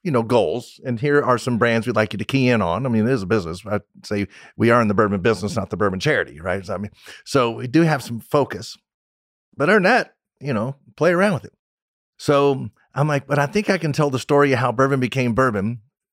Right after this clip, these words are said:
with bringing it alive with our whiskeys at Heaven Hill and taste through."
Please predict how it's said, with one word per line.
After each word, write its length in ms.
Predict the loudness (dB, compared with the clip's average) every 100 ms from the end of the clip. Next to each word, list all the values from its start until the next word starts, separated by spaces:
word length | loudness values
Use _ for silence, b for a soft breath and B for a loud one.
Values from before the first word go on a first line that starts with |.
| _ _ _
with 340 | -4 0 0 0
bringing 400 | 0 2 2 2
it 80 | 4
alive 340 | 4 4 2
with 120 | 2
our 140 | 2 2
whiskeys 380 | 0 -4 -6
at 80 | -4
Heaven 200 | -2 -2 -4
Hill 320 | -6 -8 -14 _ _ _ _ _ _ _ -2
and 200 | 0 0
taste 440 | -2 -2 0 -4
through." 340 | -2 0 0